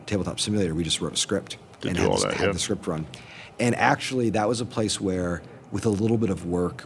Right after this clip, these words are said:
Speaker 1: we could have given the players a little bit more identity and a little bit more ownership of how
Speaker 2: Mm-hmm.
Speaker 1: the, how the game state is changing. Uh, and so that, that's something I would really like to, to, to revise. And the other thing is Oath, Oath suffered from a very weird problem that has nothing to do with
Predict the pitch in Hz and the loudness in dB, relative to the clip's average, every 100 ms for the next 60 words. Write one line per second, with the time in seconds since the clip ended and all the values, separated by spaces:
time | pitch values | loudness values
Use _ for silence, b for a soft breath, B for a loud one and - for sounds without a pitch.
0 | 87 95 - 95 80 95 87 87 85 80 | -2 -2 0 -2 0 0 0 0 0 -4
1 | - - 95 87 90 87 90 82 87 76 | -8 -4 -2 0 0 -2 -2 -2 -4 -4
2 | 82 85 101 107 104 92 90 92 82 87 | -4 -2 0 0 2 0 0 -2 -2 -4
3 | - 85 95 - 120 120 - 82 107 - | -4 -2 -2 0 -2 -4 -10 -4 0 2
4 | - - 98 90 80 87 - 113 113 - | 0 -2 -4 -2 -4 -2 0 0 0 0
5 | 131 131 139 143 - B B B B - | 0 0 0 -2 -8 B B B B 0
6 | 107 104 123 123 127 127 127 101 95 107 | 2 4 6 6 6 4 6 6 4 4
7 | 98 90 85 - 85 76 - - - - | 4 2 -2 -2 -2 -2 -6 -8 -6 -6
8 | - 87 80 87 80 69 - 110 117 113 | -4 -2 0 0 0 -2 -2 2 4 6
9 | 190 151 151 110 - 120 160 202 - - | 4 4 4 4 0 4 4 4 -4 -16
10 | B B B B B B 139 185 - 196 | B B B B B B 4 6 4 4
11 | 175 180 160 147 117 95 110 123 110 95 | 4 2 2 2 2 4 6 6 4 4
12 | 104 101 90 - 95 90 87 80 82 80 | 4 4 2 0 0 2 0 -2 -2 0
13 | 107 143 120 87 87 80 76 - - | 0 4 4 4 2 2 -2 -8 -16